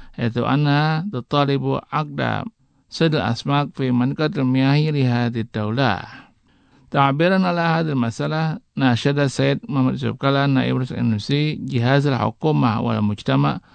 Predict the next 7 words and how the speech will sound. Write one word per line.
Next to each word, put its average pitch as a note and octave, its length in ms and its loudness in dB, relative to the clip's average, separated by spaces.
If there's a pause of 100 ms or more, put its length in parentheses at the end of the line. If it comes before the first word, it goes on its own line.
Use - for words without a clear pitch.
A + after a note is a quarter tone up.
(280)
للحفاظ C3+ 560 2
على B2+ 220 2
منطقة B2 320 2
المياه C3 440 4
الإندونيسي A#2+ 540 2
بصورة C#3 640 -2 (240)
جيدة B2+ 680 -4